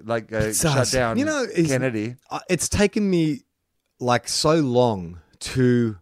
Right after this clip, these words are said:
Speaker 2: realise when I see Mark Blitzart's name in print that that's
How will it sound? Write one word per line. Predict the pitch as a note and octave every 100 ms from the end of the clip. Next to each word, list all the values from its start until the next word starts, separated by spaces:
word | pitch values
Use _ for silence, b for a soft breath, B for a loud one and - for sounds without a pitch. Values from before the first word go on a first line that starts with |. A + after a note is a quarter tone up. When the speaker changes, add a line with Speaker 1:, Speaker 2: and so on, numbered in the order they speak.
| _
Speaker 2:
realise | A2 A#2+ C#3 C3 A#2 F#2+
when | A#2
I | A#2 G#2+
see | - C3+ C#3+ C#3 -
Mark | G#2 A2+ A#2 -
Blitzart's | A2+ - G#2+ G#2 F#2
name | G#2 G#2 G#2
in | G2+ F2
print | - B2+ G2 -
that | G#2+ -
that's | A2+ - -